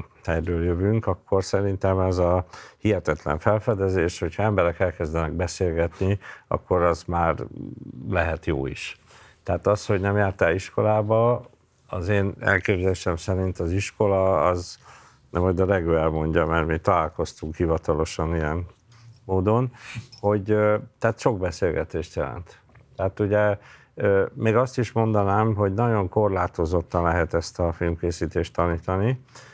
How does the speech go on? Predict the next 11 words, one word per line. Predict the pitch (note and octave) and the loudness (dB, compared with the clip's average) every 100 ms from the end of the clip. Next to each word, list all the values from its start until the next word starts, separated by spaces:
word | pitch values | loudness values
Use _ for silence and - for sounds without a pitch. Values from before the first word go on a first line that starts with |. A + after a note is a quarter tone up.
| - _ | -20 _
ugyanis | F#2+ G2 F#2 F#2+ | -2 0 0 0
hát | G2+ - | -2 0
vagy | B2 A#2+ - | 0 0 0
ez, | A#2 G#2+ G#2+ - F#2+ | -2 -2 -4 -12 -14
szóval | - A2+ - | -4 -4 -2
kicsit | D3 - G#2+ | -2 -2 0
azért | A2+ G#2+ A2 | 0 2 2
ez | G#2+ G#2 | 0 0
egy | G2 G#2 | -2 0
ilyen | G#2 G#2 G2 C#2 G#2+ | 2 2 0 -6 -2
képességek | A2+ G#2+ - - - G2 F2+ F2 F2+ | -2 0 -2 -2 -4 0 2 2 -2